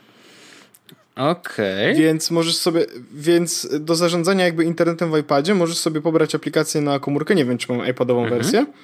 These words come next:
Speaker 2: E, i po prostu, e, tam internet sobie zrobić, e, i polecam. Nie, nie mają na iPada i mają na iPhone'a, ale aplikacja, mówię, no, jest niesłaba. Jak chcesz, mogę dać ci mój kod polecający.
Speaker 1: Uuu,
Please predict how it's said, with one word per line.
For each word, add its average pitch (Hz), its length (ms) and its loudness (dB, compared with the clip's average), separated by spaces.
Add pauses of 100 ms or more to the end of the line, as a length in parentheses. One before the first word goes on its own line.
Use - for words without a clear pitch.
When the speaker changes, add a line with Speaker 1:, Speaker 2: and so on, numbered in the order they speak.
(540)
Speaker 2:
E, 147 480 2 (440)
i 233 160 4
po 233 120 2
prostu, 180 600 4 (440)
e, 143 40 -2
tam 151 320 0 (180)
internet 139 480 -2
sobie 135 240 -2
zrobić, 127 600 -2 (360)
e, - 40 -10
i 127 80 -8
polecam. 120 360 -4
Nie, 147 120 4
nie 147 140 2
mają 123 140 0
na 117 120 -4
iPada 120 260 -2
i 127 40 2
mają 127 160 0
na 113 140 -4
iPhone'a, - 320 -8
ale 160 180 2
aplikacja, 175 400 0
mówię, 135 120 0
no, 139 160 0
jest 165 260 -2
niesłaba. 127 400 -2 (360)
Jak 156 160 2
chcesz, - 240 -2
mogę 156 180 2
dać 147 180 0
ci - 120 -6
mój 139 160 0
kod 147 340 2
polecający. 127 800 2
Speaker 1:
Uuu, 123 400 2